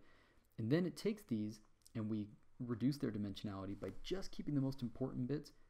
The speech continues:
by doing a pooling layer. And again, it'll show you what things are getting pulled together in these sort of visualizations, which is so amazing.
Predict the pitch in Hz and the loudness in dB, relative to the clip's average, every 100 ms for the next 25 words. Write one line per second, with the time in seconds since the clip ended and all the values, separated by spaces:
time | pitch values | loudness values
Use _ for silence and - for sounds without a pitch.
0 | - 110 110 113 98 - 120 101 - - | -8 -4 0 0 -2 -2 -2 0 -4 -6
1 | - - 110 131 107 92 - - 160 60 | -8 -6 0 2 2 -2 -4 -4 -2 -4
2 | - - - - - 101 127 - - 120 | -6 -10 -20 -16 -10 0 0 0 0 2
3 | 110 107 104 104 - 123 120 - 104 113 | 2 -2 -2 -4 -4 -4 -4 -4 -6 -4
4 | 95 92 - - - - - 113 101 98 | -4 -8 -10 -20 -20 -20 -8 -4 -2 -2
5 | 92 110 104 101 98 92 95 95 - - | -4 -6 -4 -4 -6 -6 -6 -6 -8 -10
6 | - 104 - - 120 107 98 95 - | -10 -8 -6 -4 -4 -2 -4 -4 -6